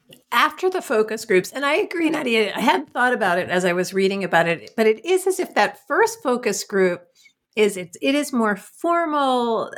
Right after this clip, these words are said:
a-, and then that next one is almost like stepping deeper in and, and with, with, with women who have a bond, even if some of them are not,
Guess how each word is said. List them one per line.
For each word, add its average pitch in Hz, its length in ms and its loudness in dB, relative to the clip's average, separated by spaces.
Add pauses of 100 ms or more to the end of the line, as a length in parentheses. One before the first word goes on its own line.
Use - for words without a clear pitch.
(100)
a-, - 340 -8
and 220 160 2
then 254 200 0
that 196 240 0
next 247 360 0
one 233 120 2
is 190 160 0
almost 254 320 0
like 202 180 0
stepping 208 720 0
deeper 196 720 0
in 180 460 -4 (220)
and, 170 400 0
and 175 320 4
with, 185 320 4
with, 190 280 2 (120)
with 240 280 4
women 254 460 -2
who 214 500 -2 (400)
have 214 360 2
a 190 120 0
bond, 170 680 -2
even 233 280 2
if 190 120 -2
some 202 200 0
of 170 200 -2
them 165 340 0
are 170 160 2
not, 151 300 0